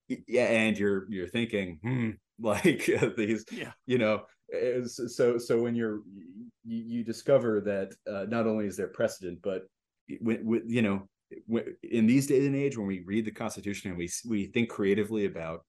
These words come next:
Speaker 1: what exactly it means, we've always had that problem throughout our, our, our times. And Garfield was right there front and center for, you know, that election resolution and then other crises throughout that time.
Speaker 2: Fascinating. Just a few seconds left. One last
Speaker 1: Oh, yeah.
Speaker 2: question. Uh,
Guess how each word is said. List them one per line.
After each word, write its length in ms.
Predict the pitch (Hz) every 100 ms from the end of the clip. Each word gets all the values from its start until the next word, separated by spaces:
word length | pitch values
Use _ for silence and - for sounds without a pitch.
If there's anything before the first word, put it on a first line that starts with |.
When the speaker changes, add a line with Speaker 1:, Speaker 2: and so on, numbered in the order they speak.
| _ _
Speaker 1:
what 240 | 92 101 101
exactly 500 | 82 92 92 98 87
it 100 | 117
means, 380 | 156 113 - - _ _ 131
we've 160 | 131
always 300 | 143 139 127
had 160 | 120 98
that 180 | 92 -
problem 360 | 101 85 73 -
throughout 260 | 82 76 73
our, 180 | 71 - - 76
our, 120 | -
our 120 | 78
times. 400 | 78 73 67 - _ - - -
And 160 | 98 98
Garfield 420 | 123 127 117 95
was 200 | 85 101
right 200 | 95 95
there 140 | 90
front 220 | - 90 82
and 80 |
center 300 | - 90 76 69
for, 340 | 76 69 64 _ _
you 120 | 95 78
know, 160 | 78 76
that 200 | 92 95
election 400 | 85 82 - 80
resolution 580 | 78 - 80 76 80 76
and 180 | 76
then 140 | 80 78
other 200 | 78 71
crises 540 | - 67 71 - -
throughout 260 | - 60 -
that 180 | 65 -
time. 240 | - - _ _ _ _ _ _ -
Speaker 2:
Fascinating. 480 | 175 170 170 147 120
Just 200 | 208 -
a 40 |
few 160 | - 190
seconds 380 | - 175 170 143
left. 220 | 156 -
One 160 | 170 160
last 180 | 156 127
Speaker 1:
Oh, 40 |
yeah. 60 | 160
Speaker 2:
question. 300 | 165 - 139 _ _ _ _
Uh, 280 | 214 165 147